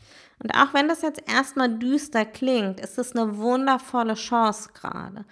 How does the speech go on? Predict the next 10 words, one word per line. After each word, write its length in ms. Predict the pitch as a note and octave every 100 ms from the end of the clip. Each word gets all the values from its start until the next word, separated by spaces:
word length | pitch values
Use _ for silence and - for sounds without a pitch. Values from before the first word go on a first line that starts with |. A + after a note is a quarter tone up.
| - - -
wirklich 600 | G#3+ C4 F4 F4+ F4+ A#3+
mal 180 | F#3+ F3+
diesen 240 | F#3+ G#3
ganzen 380 | A3+ D#4 E4+ E4+ A3+
alten 460 | B3 D4 D#4+ C#4+
Ballast 580 | A#3+ A3+ A#3 B3 - -
loszulassen 1120 | A3+ A#3+ C4 B3+ - - F#3+ - E3+ - - - - - -
und 200 | G3+ G#3
neu 340 | A3+ A#3 A#3+
durchzustarten. 1160 | A#3 A3 A3 - G#3+ G#3 - F3+ F3+ - -